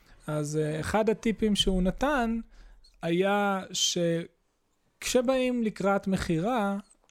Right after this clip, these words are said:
צריך כל הזמן לבוא באמירה של, "אני מוכר כשאני בצמיחה, ואני מוכר כשיש לקונה, אה,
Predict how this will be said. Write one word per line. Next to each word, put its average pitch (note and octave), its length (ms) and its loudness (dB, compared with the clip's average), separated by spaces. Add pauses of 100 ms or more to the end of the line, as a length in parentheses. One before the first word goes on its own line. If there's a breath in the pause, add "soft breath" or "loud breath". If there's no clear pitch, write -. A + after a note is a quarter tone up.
(160)
צריך F#3+ 520 -2
כל G3+ 220 0
הזמן F#3 500 -4 (340)
לבוא D#3+ 720 -2 (360)
באמירה D#3 720 -2
של, F3 440 0
"אני E3+ 240 -2
מוכר A3+ 640 0 (560 soft breath)
כשאני E3+ 600 0
בצמיחה, E3 680 -2 (720 soft breath)
ואני D#3+ 260 2
מוכר A3+ 480 0
כשיש G3 480 2
לקונה, G#3+ 760 2 (840)
אה, D#3+ 60 -6